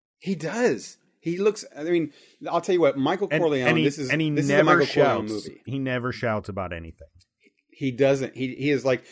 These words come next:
Speaker 1: "This is not the Al Pacino actor that I actually know, that
Speaker 2: He
Speaker 1: I know."
Speaker 2: hadn't, he hadn't
Speaker 1: You know, I
Speaker 2: quite
Speaker 1: know.
Speaker 2: found his voice yet. He was still,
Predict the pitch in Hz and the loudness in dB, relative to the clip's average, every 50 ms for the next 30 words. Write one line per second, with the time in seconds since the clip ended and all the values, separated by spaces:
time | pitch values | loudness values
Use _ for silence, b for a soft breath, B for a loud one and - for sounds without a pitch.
0 | B B B 147 160 180 175 214 220 202 175 135 131 135 135 - 127 120 131 127 | B B B -2 -2 -2 -2 -8 -8 -4 -4 -2 0 -2 -2 -4 -6 -4 -4 -2
1 | 123 120 117 110 - b b b b b b 131 135 139 139 - 135 - - - | -2 -2 -4 -6 -8 b b b b b b 0 0 0 0 -2 -8 -6 -4 -2
2 | 151 143 135 123 117 113 101 - - 120 139 147 - - 127 117 110 104 110 107 | 0 0 2 0 0 -2 -4 -6 -6 -4 -6 -6 -4 -4 -4 -4 -2 -2 -2 -4
3 | 104 _ _ - - 117 113 113 110 113 - - - - 117 107 101 101 107 110 | -4 _ _ -10 -6 -4 -2 -2 -4 -4 -6 -10 -10 -8 -8 -6 -6 -6 -4 -2
4 | 127 139 120 80 73 - _ _ _ - 113 113 110 131 135 - 139 131 127 123 | 0 0 0 -2 -4 -12 _ _ _ -12 -6 -2 0 0 2 2 0 -2 -4 -8
5 | - - - 95 127 139 131 - 110 101 104 127 127 123 117 - - 120 117 117 | -12 -12 -8 -4 -2 -2 -2 -2 -2 -2 0 0 0 0 0 -2 -4 -4 -4 -4
6 | 110 110 101 90 85 98 104 104 107 104 - - 95 87 85 87 110 117 113 123 | -4 -6 -8 -8 -8 -6 -6 -4 -6 -6 -6 -8 -8 -8 -6 -6 -6 -6 -6 -6
7 | 110 - - - - 131 123 123 123 120 120 117 113 113 110 107 101 | -8 -8 -12 -6 -2 0 2 2 2 4 2 2 2 0 -2 -4 -6